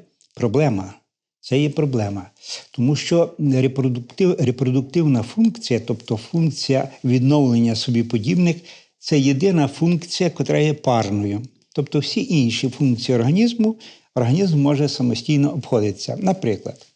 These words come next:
сон, травлення, там, е, інші, інші функції. Людина може сама собі давати раду.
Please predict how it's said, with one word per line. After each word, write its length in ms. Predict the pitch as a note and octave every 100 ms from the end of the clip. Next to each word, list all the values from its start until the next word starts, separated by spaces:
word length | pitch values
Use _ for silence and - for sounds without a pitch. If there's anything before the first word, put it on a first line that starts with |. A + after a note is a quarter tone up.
| _
сон, 460 | - - G3 F3+ D3+
травлення, 720 | - E3+ E3+ D#3 C#3+ C#3 C3+
там, 320 | C3+ B2 A#2+
е, 140 | A#2+
інші, 520 | B2 B2 D#3 E3 - C3+
інші 320 | D3+ D#3+ C#3
функції. 600 | C3 E3 D3+ - B2 B2 - - - _
Людина 300 | C3+ C#3 E3
може 240 | D3 C#3+ C3
сама 300 | - B2+ C#3
собі 200 | C#3 A#2+
давати 340 | A#2 A#2+ A#2+
раду. 220 | G2+ G2+